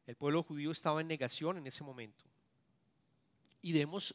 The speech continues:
debemos nosotros ahora cuestionarnos aquellos, debemos cuestionarnos acerca de nuestra identidad en Cristo. Y cuando yo veo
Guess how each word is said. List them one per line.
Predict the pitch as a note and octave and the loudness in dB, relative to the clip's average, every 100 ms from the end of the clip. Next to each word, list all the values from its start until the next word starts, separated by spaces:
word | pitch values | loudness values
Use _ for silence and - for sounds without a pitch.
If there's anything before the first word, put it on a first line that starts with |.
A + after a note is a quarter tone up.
| - | -2
debemos | E3 D3+ G#3+ | -2 -2 -2
nosotros | F3+ D#3+ G3 - | -4 -4 -4 -6
ahora | D#3+ | -6
cuestionarnos | - E3 - C#3 A#2+ C#3 D3+ D#3+ B2 | -6 -8 -8 -10 -2 -2 -2 -6 -10
aquellos, | B2 - C#3+ B2+ B2 - | -12 -10 -12 -10 -12 -12
debemos | B2 C3+ - | -14 -14 -12
cuestionarnos | D#3+ - B2 A#2+ C3 D3 D3+ - _ _ - - - - - - _ _ _ | -12 -12 -8 -4 -4 -6 -12 -12 _ _ -20 -20 -20 -20 -20 -20 _ _ _
acerca | D3 - D3+ | -4 0 0
de | F3+ | -2
nuestra | E3 - C#3 | -6 -6 -6
identidad | B2 B2 B2+ A#2 A#2+ | -8 -10 -10 -8 -8
en | C#3 | -10
Cristo. | - C#3 C3+ - A#2+ - | -12 -12 -10 -12 -16 -18
Y | C3 | -18
cuando | - B2+ A#2+ | -16 -14 -12
yo | A#2 C#3+ | -8 -6
veo | D#3+ D#3+ E3 | 0 2 2